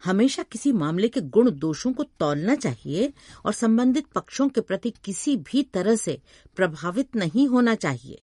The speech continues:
निर्णय लेते समय किसी का पक्षपात करना कभी अच्छा नहीं हो सकता।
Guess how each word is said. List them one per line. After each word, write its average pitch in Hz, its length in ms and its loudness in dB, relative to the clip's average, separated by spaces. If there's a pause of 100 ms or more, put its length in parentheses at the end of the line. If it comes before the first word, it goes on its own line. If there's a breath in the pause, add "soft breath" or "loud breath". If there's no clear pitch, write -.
(260)
निर्णय 180 440 2
लेते 151 300 0
समय 160 380 -2 (440)
किसी 214 220 -2
का 285 140 0
पक्षपात - 640 -6
करना 175 320 -2
कभी 143 360 -2
अच्छा - 440 -8
नहीं 165 260 -2
हो 170 160 -4
सकता। - 440 -8